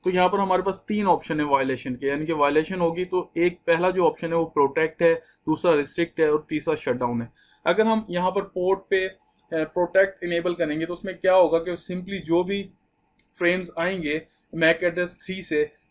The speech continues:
तो वो उस मैक एड्रेस के जो फ्रेम्स हैं उसको ड्रॉप करेगा, सिंपल प्रोटेक्ट ये करेगा। लेकिन रिस्ट्रिक्ट क्या करता है? रिस्ट्रिक्ट ये करता है, ये, ए, करता तो सेम यही है कि ये भी फ्रेम्स को ड्रॉप ही करता है, लेकिन एक और ये इसका एक फर्दर एक एलिमेंट ये है कि वो जो इसका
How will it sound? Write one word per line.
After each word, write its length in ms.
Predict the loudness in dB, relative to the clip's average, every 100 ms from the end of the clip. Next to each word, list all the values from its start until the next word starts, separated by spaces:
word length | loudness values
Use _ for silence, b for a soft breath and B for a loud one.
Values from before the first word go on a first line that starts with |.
| -2
तो 80 | -2 0
वो 100 | 4 6 4
उस 120 | 0
मैक 220 | -4 0
एड्रेस 320 | 0 0 -4 -8 -6
के 60 | -6 -6 -12
जो 140 | -8
फ्रेम्स 380 | -6 -2 -2 0
हैं 60 | -2
उसको 220 | -2 -4
ड्रॉप 380 | -2 2 2 2
करेगा, 240 | -4 -2
सिंपल 320 | -4 -6 -2 -2
प्रोटेक्ट 460 | 0 -2 -2 -4
ये 80 | -8
करेगा। 300 | -6 -6 -4
लेकिन 240 | -6 -6
रिस्ट्रिक्ट 420 | -6 -6 -8 -10 0
क्या 120 | 0
करता 240 | 0 0
है? 60 | 0
रिस्ट्रिक्ट 380 | 0 -6 -10 -8
ये 80 | -4
करता 340 | -4 -2 -2
है, 120 | -2 b b b -2
ये, 120 | -2
ए, 480 | -2 -4 -2 -2 -4 -16 _
करता 260 | 0 2 2
तो 100 | 0
सेम 260 | 0 -2 0
यही 200 | 0 0
है 80 |
कि 100 | -2
ये 80 | -4
भी 120 | -6
फ्रेम्स 380 | -6 -2 -4 -2
को 80 | -2
ड्रॉप 300 | 2 4 2
ही 60 | 0
करता 260 | -4 -2 -2
है, 60 |
लेकिन 280 | -2 -6 -6
एक 240 | -4 -4 -2
और 220 | -2 -2
ये 140 | -6 -8
इसका 280 | -10 -2 0
एक 140 | 0
फर्दर 420 | 0 -2 2 0 0 b b -2
एक 140 | 0 2
एलिमेंट 440 | 2 2 -2 -2
ये 120 | 0
है 80 | 0
कि 100 | 0
वो 280 | -6 -2 -2
जो 160 | -2
इसका 380 | -4 0 4 6